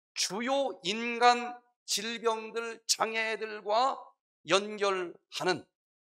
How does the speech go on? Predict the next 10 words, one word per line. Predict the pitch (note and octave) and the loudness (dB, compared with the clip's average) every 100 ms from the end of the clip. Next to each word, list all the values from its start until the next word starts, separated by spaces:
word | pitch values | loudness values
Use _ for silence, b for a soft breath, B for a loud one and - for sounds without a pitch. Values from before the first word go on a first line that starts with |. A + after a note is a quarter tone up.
| _ _ - | _ _ 0
전 | F3 G#3 G3+ | 2 2 0
임상 | E3 A#3 A#3 A3 G#3+ G#3 | -4 -2 0 0 -2 -4
데이터들을 | G3 F3+ - - E3 D#3 E3 A#3+ A#3+ | -4 -6 -12 -6 -4 -2 -4 -6 -8
다 | - - - - - - - | -10 -8 -8 -12 -8 -6 0
검토해서 | B3 G#3+ - E3+ C3+ - B3 - - _ _ _ _ _ | 0 0 -8 -6 -2 0 0 -2 -14 _ _ _ _ _
지금까지 | - G#3 A3 G#3 G3 E3+ | -2 -2 -2 2 2 2
연구된 | D3+ D#3 C#3+ C3+ B2 C3 | -2 -2 -6 -6 -6 -4
것 | G#3 - _ _ - | -6 -8 _ _ 0
결정판을 | - B3+ - A#3+ A3 F3+ D#3 C3 | 2 2 2 -2 0 -2 -2 0
좀 | F3 F#3+ | -2 -2